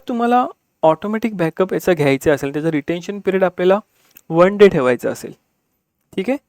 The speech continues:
तर तुम्ही इकडे number of days इकडे सेट करू शकता. त्याच्यानंतर बॅकअप विंडो म्हणजे तुम्हाला,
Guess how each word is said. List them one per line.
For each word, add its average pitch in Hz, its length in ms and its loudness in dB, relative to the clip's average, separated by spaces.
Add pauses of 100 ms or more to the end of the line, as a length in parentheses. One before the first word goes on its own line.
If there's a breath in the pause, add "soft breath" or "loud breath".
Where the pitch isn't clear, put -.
(360)
तर 220 60 4
तुम्ही 226 260 0
इकडे 220 380 -2
number 180 240 -2
of 202 100 0
days 190 220 0
इकडे 208 200 -2 (240)
सेट - 360 4
करू 135 180 -6
शकता. - 340 -16 (840)
त्याच्यानंतर 202 400 -2
बॅकअप 180 480 4
विंडो 135 220 -8
म्हणजे 151 240 -12
तुम्हाला, 175 340 0